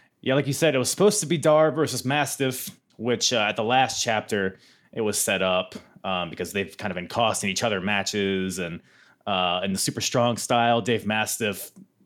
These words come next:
g-, I guess, gave Dar a concussion, and there was this beef there 'cause, "Oh, you d-, wouldn't let up." But then Mastiff was like, "Oh, you wouldn't want me to let," it was the whole thing. So they were kind of setting, it looks like they were trying to establish, like,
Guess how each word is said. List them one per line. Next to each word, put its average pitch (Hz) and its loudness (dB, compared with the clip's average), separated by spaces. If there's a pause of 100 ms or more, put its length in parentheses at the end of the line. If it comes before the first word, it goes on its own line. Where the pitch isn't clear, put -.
(160)
g-, 110 -4
I - -2
guess, 98 -4
gave 101 -2
Dar 110 2
a - -2
concussion, 123 0
and 90 -4 (540)
there 107 0
was 95 -2
this 98 -8 (120)
beef 127 0
there 107 2
'cause, 98 -8
"Oh, 113 2
you 110 0
d-, 95 -2
wouldn't 143 -2
let 139 6
up." 139 2
But 123 -6
then 113 2
Mastiff 127 0
was 101 -4
like, 107 0
"Oh, 143 4
you 139 2
wouldn't 139 2
want 143 0
me 135 2
to 123 2
let," 123 4
it 120 2
was 113 2
the 104 -2
whole 95 0
thing. 87 -4 (340)
So 147 0
they 202 8
were 208 8
kind 208 4
of 196 0
setting, 151 4
it 160 4
looks 208 4
like 202 4
they 202 6
were 165 6
trying 160 2
to 143 0
establish, 120 2
like, 104 -2